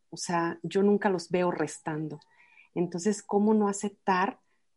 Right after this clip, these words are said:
estar en una charla que además de un tema que me apasiona, con dos grandes amigos y dos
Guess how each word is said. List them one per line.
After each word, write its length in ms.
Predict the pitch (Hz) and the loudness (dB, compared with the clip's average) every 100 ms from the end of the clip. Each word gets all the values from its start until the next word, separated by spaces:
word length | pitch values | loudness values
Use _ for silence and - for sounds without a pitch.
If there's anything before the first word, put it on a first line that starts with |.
| _ | _
estar 360 | 180 - - 170 | -10 -4 -4 -2
en 100 | 180 | 0
una 300 | 185 190 196 | 2 0 -2
charla 600 | - 190 185 175 202 - _ | -2 -2 -2 2 0 0 _
que 80 | - | 0
además 380 | 165 165 170 170 | 2 4 2 2
de 80 | 202 | 0
un 100 | 202 | 2
tema 280 | 190 185 | 2 0
que 140 | 196 190 | -2 -2
me 120 | 175 | -2
apasiona, 760 | 160 156 160 - 180 180 208 349 _ _ _ _ | -4 -6 -4 2 2 4 2 -2 _ _ _ _
con 160 | - 175 | 0 2
dos 180 | 170 170 | 2 2
grandes 640 | 190 196 202 208 208 - | 2 4 6 6 4 0
amigos 580 | 196 175 185 185 226 226 - | 0 4 4 4 0 0 -4
y 100 | 165 | -2
dos 340 | 175 190 208 | 2 2 2